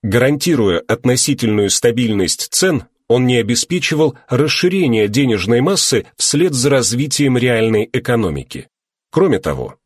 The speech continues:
Первая мировая война привела к исчерпанию золотого запаса большинства европейских стран и сосредоточению огромных объёмов золота в С Ш А, куда они переместились в основном в качестве залогов по военным займам.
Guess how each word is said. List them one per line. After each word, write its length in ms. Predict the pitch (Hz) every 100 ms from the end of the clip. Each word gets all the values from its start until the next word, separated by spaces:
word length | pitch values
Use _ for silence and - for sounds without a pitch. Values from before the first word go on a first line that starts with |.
| _
Первая 380 | - 131 110 107
мировая 480 | 107 107 107 117 107
война 320 | 107 107 143
привела 400 | 120 107 107 117
к 120 | 113
исчерпанию 840 | 113 - - 113 - 151 135 113 101
золотого 580 | 92 120 117 143 113
запаса 540 | 107 113 104 175 - 113
большинства 720 | 101 117 - 117 - 127 143
европейских 840 | 123 113 117 117 123 - - 120
стран 440 | - - 156 101 73 - - -
и 140 | 113
сосредоточению 1160 | 101 107 - 113 113 113 196 - 123 117 107 104
огромных 680 | 123 117 120 156 131 113 -
объёмов 520 | 117 117 123 113 98
золота 480 | 101 156 139 - 117
в 80 |
С 180 | - 123
Ш 200 | - 131
А, 240 | 110 69 - _
куда 280 | - 107 107
они 180 | 95 95
переместились 800 | 104 104 107 - 160 131 98 - - -
в 100 | 110
основном 500 | 120 131 117 143 127
в 120 | -
качестве 560 | 135 127 120 - 110 110
залогов 600 | 101 113 151 123 117 -
по 140 | 123
военным 560 | 117 113 113 104 104 107
займам. 520 | 101 98 65 60